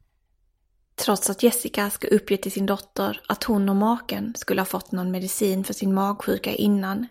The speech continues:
Jessica dog, så har hon under obduktionen bara testats för alkohol, opiater och kokain.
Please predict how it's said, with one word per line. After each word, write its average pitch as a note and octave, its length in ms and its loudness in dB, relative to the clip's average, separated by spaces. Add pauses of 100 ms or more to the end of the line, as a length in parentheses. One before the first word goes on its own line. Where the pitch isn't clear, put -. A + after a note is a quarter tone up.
Jessica F#3+ 400 -2
dog, - 380 -6 (680)
så - 140 -2
har F#3 240 2
hon F#3+ 160 4
under F#3+ 160 4
obduktionen F#3+ 720 -2 (140)
bara G3+ 260 6
testats - 480 -4
för - 100 -4
alkohol, G3 560 -2
opiater F#3+ 560 -4
och F#3+ 60 -8
kokain. G#3 560 0